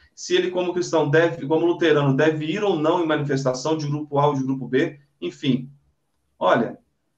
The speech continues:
você quer, você quer ter uma resposta do que, do que você vai fazer, você quer ter uma opinião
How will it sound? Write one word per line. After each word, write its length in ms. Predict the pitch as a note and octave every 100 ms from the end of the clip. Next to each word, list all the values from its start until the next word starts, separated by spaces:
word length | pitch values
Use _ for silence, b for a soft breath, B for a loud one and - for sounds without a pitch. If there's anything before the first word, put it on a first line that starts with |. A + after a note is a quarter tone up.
| _ _
você 180 | - C#3
quer, 180 | C3+ F#3
você 140 | F#3+
quer 140 | D#3 E3+
ter 80 | G3+
uma 80 |
resposta 500 | F3+ - - C#3+ C3+
do 60 | B2
que, 100 | E3
do 160 | F3 -
que 120 | F#3+
você 220 | G3 F3+
vai 140 | D#3
fazer, 320 | D#3 A2+ C3+ D3
você 100 | C#3+
quer 120 | D#3
ter 80 | E3+
uma 120 | F3
opinião 640 | F3+ D#3+ C3+ C#3 A#2+ -